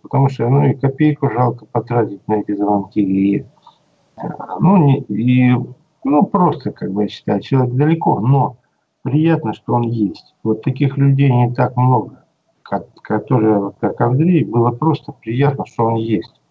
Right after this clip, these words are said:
Вот как будто с ним вместе можно куда-то поехать или там, ну, просто позвонить, поговорить. Вот. И, ну, таких мало. И дай Бог, дай Бог, чтобы вот таких людей,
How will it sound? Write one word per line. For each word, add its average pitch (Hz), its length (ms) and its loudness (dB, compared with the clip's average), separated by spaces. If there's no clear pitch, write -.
Вот 107 180 -2
как 120 160 0
будто 151 300 0
с - 120 -12
ним 123 200 2
вместе 131 420 -2
можно 113 340 2
куда-то - 340 -4
поехать 107 680 -2
или 92 140 -4
там, 104 280 0
ну, 143 120 2
просто 143 480 -2
позвонить, 120 580 0
поговорить. 98 580 -6
Вот. 101 520 -2
И, 60 400 -2
ну, 151 200 -4
таких 139 360 -2
мало. 113 420 2
И 110 60 -2
дай 143 180 0
Бог, 156 540 0
дай 139 180 2
Бог, 147 320 0
чтобы 113 480 -4
вот 117 180 -2
таких - 380 -8
людей, 151 420 0